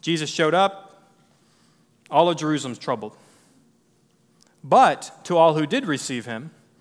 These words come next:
Gentiles, right? That means if you're not Jewish, it means if you're in here, you're probably a Gentile.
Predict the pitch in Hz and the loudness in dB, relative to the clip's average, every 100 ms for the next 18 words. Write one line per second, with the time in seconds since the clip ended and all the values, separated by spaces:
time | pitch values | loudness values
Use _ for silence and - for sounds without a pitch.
0 | _ _ _ _ _ _ _ _ - 123 | _ _ _ _ _ _ _ _ -14 -12
1 | 123 123 127 135 - - _ _ _ _ | -8 -6 -6 -10 -16 -20 _ _ _ _
2 | _ _ _ _ _ _ _ _ _ _ | _ _ _ _ _ _ _ _ _ _
3 | _ _ - 143 170 127 123 113 117 113 | _ _ -20 -20 -20 -16 -14 -12 -10 -10
4 | 107 120 127 - 123 113 113 120 117 113 | -10 -10 -12 -14 -18 -16 -14 -12 -12 -12
5 | 120 113 - 117 117 110 117 117 123 135 | -12 -14 -10 -10 -10 -14 -18 -18 -18 -18